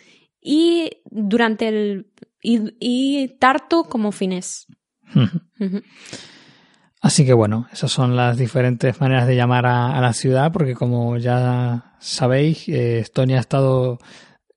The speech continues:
Speaker 2: conquistada por muchos pueblos, entonces pues claro, es normal que haya muchos nombres para
Speaker 1: Sí.
Speaker 2: una misma, una misma ciudad, un mismo lugar, un mismo concepto, porque bueno,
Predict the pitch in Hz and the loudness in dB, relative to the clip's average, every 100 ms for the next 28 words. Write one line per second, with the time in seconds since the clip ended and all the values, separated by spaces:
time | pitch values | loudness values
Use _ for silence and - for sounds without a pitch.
0 | _ 175 151 151 165 156 139 135 156 160 | _ -2 0 0 0 0 2 0 2 0
1 | - 156 170 180 160 139 151 - - 120 | -2 0 2 2 0 0 -2 -2 -4 -4
2 | 117 123 127 131 131 147 143 143 151 175 | -2 -2 -2 0 0 2 2 2 0 0
3 | 131 156 151 175 - 135 123 123 127 127 | 0 0 0 0 0 0 2 2 2 0
4 | 127 131 131 131 127 127 123 127 - - | 0 0 0 0 -2 -2 -4 -6 -12 -20
5 | - 147 131 117 131 - 135 151 208 220 | -8 0 0 2 0 0 -2 0 0 0
6 | 165 147 139 131 135 131 143 160 180 160 | 0 0 0 0 0 0 0 0 0 0
7 | 143 131 127 123 147 - 220 170 117 120 | 0 0 0 -2 -2 -2 -2 -2 -2 -2
8 | 110 117 | -2 -4